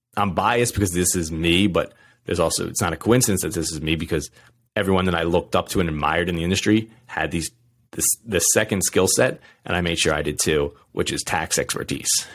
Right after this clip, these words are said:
'Cause in your life, you're not gonna have a greater expense than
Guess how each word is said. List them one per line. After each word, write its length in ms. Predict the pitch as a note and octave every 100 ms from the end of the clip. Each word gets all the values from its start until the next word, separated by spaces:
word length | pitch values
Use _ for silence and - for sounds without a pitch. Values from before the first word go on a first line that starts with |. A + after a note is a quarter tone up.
| - -
'Cause 320 | - F2+ - - - _ _ _ _ _
in 160 | A2+ B2
your 160 | C3+ B2+
life, 560 | A2+ C3+ D#3+ - - _ _ _ _ _
you're 160 | E2 G#2
not 160 | A#2+
gonna 140 | A#2+ G2+
have 220 | G#2 A2
a 40 |
greater 340 | G#2 E2+ D#2+ D2
expense 420 | - - F2 -
than 180 | -